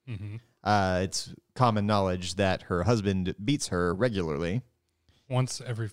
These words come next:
Speaker 1: once a, every fortnight.
Speaker 2: Once a fortnight, yes. And so when that happens, in order to get even, she breaks one of his things. But those can be fixed. Her face cannot.
Speaker 1: Yeah, it can. Corrective surgeries.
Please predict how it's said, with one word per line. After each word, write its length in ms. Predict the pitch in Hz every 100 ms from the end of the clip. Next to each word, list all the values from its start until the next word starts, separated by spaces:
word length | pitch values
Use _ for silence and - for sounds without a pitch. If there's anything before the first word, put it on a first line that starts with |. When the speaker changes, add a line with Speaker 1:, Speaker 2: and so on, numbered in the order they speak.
| _ _ _
Speaker 1:
once 240 | 147 151 147
a, 80 | 120 120 _ _
every 220 | 143 135
fortnight. 480 | - 139 117 98 92
Speaker 2:
Once 180 | 123 131
a 40 |
fortnight, 460 | - 110 95 87 87
yes. 420 | 95 87 - - _ _ _
And 160 | 107 107
so 480 | 117 104 101 98 95
when 240 | 107 107
that 180 | 104 135
happens, 680 | 107 98 101 98 98 92 95 _ _
in 140 | - 104
order 280 | 101 101 95
to 600 | - 101 92 90 90 82 -
get 180 | 104 101
even, 460 | 139 117 92 92 98 _ _ _
she 200 | - 107
breaks 300 | 98 104 -
one 120 | 107
of 80 | 92
his 220 | 95 90
things. 600 | - 123 69 50 - - - _
But 180 | 87 -
those 280 | 101 160 220
can 100 | 127
be 100 | 104
fixed. 800 | 95 147 92 - - - - - _ _
Her 380 | - 101 98 92
face 280 | - 107 -
cannot. 440 | 98 87 85 - _ _ _ _
Speaker 1:
Yeah, 80 | 143
it 80 | 160
can. 320 | - 135 160 - _
Corrective 500 | - 143 127 _ 120
surgeries. 720 | - 127 113 104 95 92